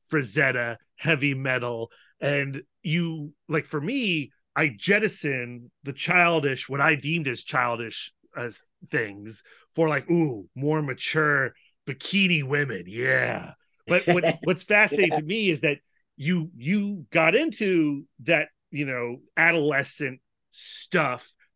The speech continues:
Speaker 1: but you kept Phone Bone. And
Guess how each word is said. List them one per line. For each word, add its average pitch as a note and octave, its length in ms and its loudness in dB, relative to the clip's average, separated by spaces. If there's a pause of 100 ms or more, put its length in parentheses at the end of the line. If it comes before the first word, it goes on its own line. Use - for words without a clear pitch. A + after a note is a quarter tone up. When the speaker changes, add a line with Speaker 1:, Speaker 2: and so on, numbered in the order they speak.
(100)
Speaker 1:
but F3+ 160 0
you D#3+ 220 -2
kept - 520 -2 (260)
Phone D3+ 360 0
Bone. A#2+ 380 -14 (380)
And D3 240 -4